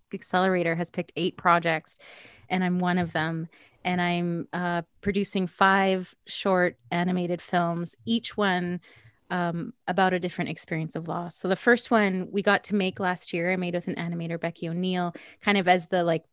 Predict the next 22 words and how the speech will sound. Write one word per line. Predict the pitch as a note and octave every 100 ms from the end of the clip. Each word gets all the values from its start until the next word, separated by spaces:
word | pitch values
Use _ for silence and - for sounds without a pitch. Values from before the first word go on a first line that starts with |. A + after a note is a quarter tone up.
| _ _ -
trailer | - G3+ F#3+ F#3+ F#3
or | E3
proof | - F#3 -
of | -
concept. | F#3+ F3+ - E3+ E3+ - -
The | F3+
good | F#3+ A3
news | A3+ F#3+
was, | F#3 F3
if | F3+
I | F3
don't | F#3 F#3
get | F3+
the | E3+
grant, | E3+ E3+ F3+
at | -
least | F3 -
I |
have | F3 E3+
the | E3
one | D#3+
film. | D#3+ A#3+ A#3+ A#3